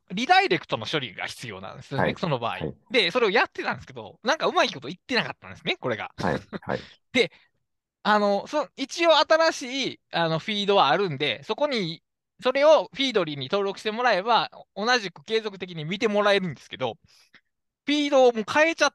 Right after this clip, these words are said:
Speaker 1: てるから、その、変えましたっていう通知がいかないんですね。
Speaker 2: <laughs> あ、それ永久に届かないやつじゃない？
Speaker 1: それ永久に届かない。その、こん-、そう。だからその、<laughs> これも、あ、こんなことあんねんなって僕は <laughs> 思ったんですけど、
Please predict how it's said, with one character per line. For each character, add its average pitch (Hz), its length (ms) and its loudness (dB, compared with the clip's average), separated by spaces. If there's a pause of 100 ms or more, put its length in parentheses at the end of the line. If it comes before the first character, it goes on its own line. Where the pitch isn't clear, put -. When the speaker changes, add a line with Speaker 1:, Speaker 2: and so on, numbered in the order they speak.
Speaker 1:
て 254 100 -2
る 233 80 -6
か - 120 -6
ら、 127 280 0
そ - 120 -10
の、 165 260 -6
変 359 220 4
え - 20 -2
ま 403 160 4
し - 80 -6
た 160 120 -2
っ - 40 -4
て - 140 -14
い 110 80 -8
う 110 40 -12
通 180 260 -8
知 175 120 -2
が 233 160 6 (260)
い - 60 -6
か 359 200 6
な 262 120 4
い 170 140 0
ん 208 40 -8
で - 60 -12
す - 100 -16
ね。 339 100 2 (200)
Speaker 2:
<laughs> - 340 -4
あ、 - 100 2
そ 151 100 2
れ 160 200 8
永 196 60 4
久 214 160 2
に 190 80 6
届 180 220 2
か 185 60 4
な 127 60 6
い 107 40 8
や 90 60 4
つ 82 40 -4
じ 87 60 0
ゃ 85 40 4
な - 120 4
い？ 359 120 6
Speaker 1:
そ - 80 0
れ 349 80 4
永 339 40 4
久 - 60 0
に - 60 2
届 320 180 -2
か - 60 -2
な 285 100 4
い。 508 60 4
そ 208 80 6
の、 233 160 6 (280)
こ 339 160 -2
ん-、 339 180 -8
そ 214 180 0
う。 - 220 -16
だ 214 80 -2
か 220 80 2
ら 208 120 0
そ 220 80 -2
の、 214 220 -4
<laughs> - 460 -10
こ 294 80 0
れ 294 80 2
も、 202 200 -2
あ、 - 120 -2
こ 262 160 -6
ん 311 80 -8
な 302 100 -2
こ 320 80 -4
と 190 120 -2
あ 190 80 2
ん 240 80 -8
ね 233 120 -4
ん - 80 -10
な 190 80 -10
っ - 40 -10
て 165 100 -14
僕 160 240 -12
は 160 140 -2 (160)
<laughs> - 180 -14
思 247 100 2
っ - 20 -8
た 156 180 0
ん 131 40 -6
で 131 60 -6
す - 60 -14
け 170 80 -4
ど、 175 120 0